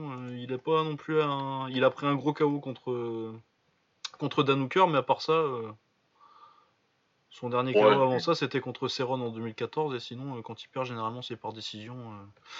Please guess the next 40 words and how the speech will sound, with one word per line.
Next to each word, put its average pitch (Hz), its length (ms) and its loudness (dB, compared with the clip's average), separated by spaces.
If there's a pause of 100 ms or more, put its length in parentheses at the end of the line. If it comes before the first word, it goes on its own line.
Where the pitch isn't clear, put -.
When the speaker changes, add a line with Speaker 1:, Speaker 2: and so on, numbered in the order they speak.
(260)
Speaker 1:
il 117 120 -2
en 120 140 2
a 120 40 2
encore, 120 420 2
je - 80 -2
pense 165 160 -6
qu'il 147 100 0
en 135 80 0
a 131 60 2
encore 135 180 2
un 139 60 0
peu 143 80 -8
sous 165 120 -6
le 156 40 -8
pied, 226 160 -2
il 208 80 4
a 139 60 6
fait - 100 2
un 131 80 8
bon 147 140 0
combat 170 220 0
contre, 139 360 -2
il 131 100 0
a 135 60 4
fait 139 140 -4
une 135 60 -2
décision 135 380 -2
majoritaire, 127 680 -2
euh, 120 60 -2
il 120 60 -2
a 117 60 -2
perdu 123 240 -2
que 135 80 -6
par 120 180 0
décision 120 240 -6
majoritaire 123 640 -2
contre 120 240 -10
Poirier, 123 400 -2
tu 127 120 -10
vois. 120 360 -6